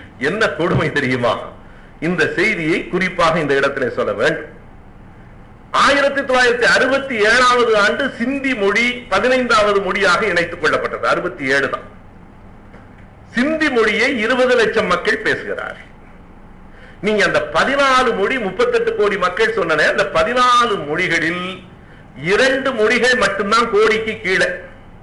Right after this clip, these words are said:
அத்தனை மொழிகளும் கோடிக்கு மேல. தமிழ் அன்றைக்கு மூன்று கோடி அறுபத்தி ஒன்பது லட்சம் மக்கள், ஆந்திரா ஏறத்தாழ நாலு கோடி. கோடிக்கு கீழே இருந்தது காஷ்மீரி மொழி, பத்தொன்பது லட்சம்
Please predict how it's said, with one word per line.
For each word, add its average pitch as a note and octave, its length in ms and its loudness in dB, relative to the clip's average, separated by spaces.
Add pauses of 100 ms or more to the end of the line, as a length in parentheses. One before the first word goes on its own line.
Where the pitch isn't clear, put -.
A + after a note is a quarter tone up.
(1000)
அத்தனை C4+ 600 0
மொழிகளும் A3+ 480 2
கோடிக்கு B3 400 2
மேல. F3+ 220 2
தமிழ் G#3 280 2
அன்றைக்கு G#3+ 360 0
மூன்று A3+ 280 0
கோடி F#3+ 500 0 (300)
அறுபத்தி F3 680 0 (140)
ஒன்பது E3+ 360 0
லட்சம் C#3+ 320 2
மக்கள், B2 460 -2 (720)
ஆந்திரா A3 520 4
ஏறத்தாழ G3 520 4
நாலு D#3 320 2
கோடி. D#3 260 2 (1700)
கோடிக்கு C4 520 2
கீழே B3 280 2
இருந்தது G#3 440 2
காஷ்மீரி G#3+ 640 2
மொழி, F#3 220 0
பத்தொன்பது G#3 580 2
லட்சம் E3+ 340 0